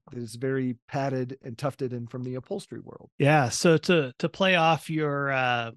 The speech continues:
Speaker 2: uh, inspiration boards where there's things on there that have nothing to do with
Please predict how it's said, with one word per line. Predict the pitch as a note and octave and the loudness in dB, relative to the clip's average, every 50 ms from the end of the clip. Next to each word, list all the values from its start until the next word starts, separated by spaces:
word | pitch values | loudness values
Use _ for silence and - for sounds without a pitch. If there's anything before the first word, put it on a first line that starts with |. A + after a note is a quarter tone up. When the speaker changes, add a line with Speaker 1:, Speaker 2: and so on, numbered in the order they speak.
| _ _ - | _ _ -4
Speaker 2:
uh, | C#3+ C3 B2 A#2+ A#2+ A#2+ A2+ - - - _ _ _ - | 0 0 2 0 0 -2 -6 -10 -14 -20 _ _ _ -2
inspiration | F3 E3+ - - - - D3+ D3 D3+ C#3+ - D#3+ D3+ C#3 | -2 0 0 -2 -2 0 0 2 2 0 0 0 -2 0
boards | C3+ D3 D3 C#3+ D3 D3+ C#3 - | 0 0 2 2 2 2 0 -2
where | C#3 B2 | -4 -4
there's | B2+ B2 A#2 - | -4 -4 -6 -4
things | - - D3+ C#3+ C3+ - D3 | -4 -2 -2 -2 -2 -2 -2
on | C3+ C#3 | 0 0
there | C#3+ C#3 C3 | 0 0 -2
that | B2+ A#2 - A#2 | -2 -4 -6 -6
have | A#2 C3+ B2+ B2+ | -6 -6 -4 -4
nothing | C#3+ C3+ - D3 C#3 B2 | -6 -6 -6 -6 -6 -6
to | A#2+ | -6
do | A2 A#2+ C3 C3 | -6 -4 -4 -4
with | B2+ A2+ - | -4 -4 -8